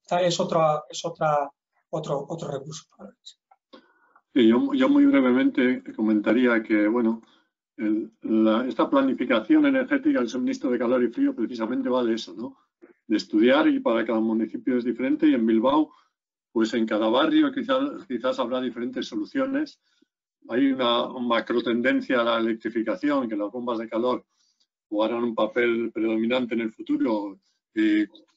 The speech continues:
Speaker 2: junto con el almacenamiento térmico, almacenamiento eléctrico, es, es una tendencia que la veremos en, en muchos barrios, seguramente irán hacia soluciones de bombas de calor individuales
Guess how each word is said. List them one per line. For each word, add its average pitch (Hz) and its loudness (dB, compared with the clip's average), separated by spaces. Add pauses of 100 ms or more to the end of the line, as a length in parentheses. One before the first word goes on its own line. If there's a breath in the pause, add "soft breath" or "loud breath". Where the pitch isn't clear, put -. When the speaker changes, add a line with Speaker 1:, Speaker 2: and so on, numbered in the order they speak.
Speaker 2:
junto 127 -6
con 113 -4
el 110 0
almacenamiento 110 -2
térmico, 117 -4
almacenamiento 110 -6
eléctrico, 117 -4 (600 soft breath)
es, - -8
es 123 -8
una 117 0
tendencia 117 0
que 107 -4
la 101 0
veremos 117 -2
en, 113 0
en 107 -2
muchos 120 0
barrios, 123 0
seguramente 120 -2
irán 110 0
hacia 113 -8
soluciones 113 -6
de 110 -4
bombas 113 -6
de 117 -8
calor 117 0
individuales 117 0